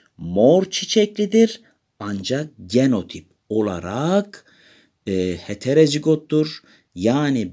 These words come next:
beyaz çiçek genini çekinik olarak, gizli olarak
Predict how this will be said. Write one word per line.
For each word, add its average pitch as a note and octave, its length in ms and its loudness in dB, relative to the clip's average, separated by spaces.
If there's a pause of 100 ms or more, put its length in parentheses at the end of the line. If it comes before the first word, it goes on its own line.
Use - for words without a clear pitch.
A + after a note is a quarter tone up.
(160)
beyaz D3 500 0
çiçek - 480 -8
genini C3+ 540 0 (260)
çekinik E3 680 -2
olarak, D2+ 340 -8 (220)
gizli D3+ 380 0
olarak E3 540 0